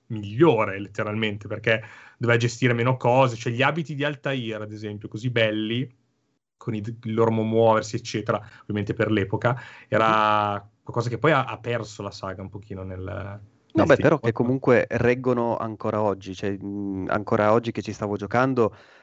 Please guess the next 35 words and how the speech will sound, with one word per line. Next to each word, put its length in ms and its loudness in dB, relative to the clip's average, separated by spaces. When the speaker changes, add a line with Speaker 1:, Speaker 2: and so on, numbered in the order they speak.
Speaker 2:
mi 180 0
sono 240 2
proprio 240 0
fermato 380 0
a 40 -2
guardare 380 0
gli 80 -2
abiti, 280 -2
ma 100 -4
non 160 -2
solo 240 0
quelli 200 -6
di 80 -2
Altair, 400 0
che 120 -10
chiaramente 500 -4
sono 220 -12
quelli 380 -4
più 120 -8
definiti, 460 -2
perché 240 -2
il 60 -6
protagonista 580 0
e 20 6
bla 140 4
bla 140 2
bla, 180 2
ma 100 2
anche 220 2
quelli 220 0
di 100 -2
tutti 240 -8
i 20 -2
comprimari 760 2
sono 440 -6